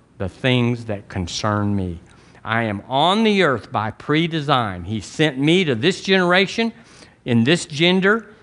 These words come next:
in this race, in this country. He moved me from Texas to Alabama. He's specific. He's unique. I ought to pay attention to what follows.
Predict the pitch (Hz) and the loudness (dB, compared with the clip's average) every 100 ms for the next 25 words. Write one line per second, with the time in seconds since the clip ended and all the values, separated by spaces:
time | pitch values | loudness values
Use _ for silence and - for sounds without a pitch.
0 | _ _ 131 123 117 135 175 - - 127 | _ _ 0 2 2 2 0 -2 -12 -4
1 | 139 175 214 214 - - _ _ _ 131 | 0 2 2 -2 -14 -18 _ _ _ 0
2 | 123 117 131 170 - - - _ _ - | 2 4 4 2 0 -12 -20 _ _ -8
3 | - 190 - 202 214 220 - - - 131 | -2 -2 -2 -2 -2 -2 -10 -20 -4 0
4 | 123 156 190 202 190 202 220 - 156 123 | 2 4 2 0 0 2 0 0 0 0
5 | 101 - - _ _ _ _ _ _ _ | -2 -10 -20 _ _ _ _ _ _ _
6 | _ _ - 185 - 190 - 175 180 180 | _ _ -2 -2 0 -4 -2 0 2 2
7 | 160 180 202 226 240 233 - - 143 117 | 2 2 2 2 -2 -4 -20 -8 -4 -4
8 | - - 120 - 202 202 240 190 151 123 | -8 -6 -6 0 0 2 0 -2 -2 -2
9 | 127 127 170 208 - - _ _ - 170 | 0 2 4 2 -2 -20 _ _ -2 0
10 | 160 143 101 - 160 120 165 165 - 107 | 2 0 -2 -2 -2 0 -2 -4 -4 -6
11 | 113 120 - 123 113 98 - | -4 -6 -2 -2 -2 -6 -14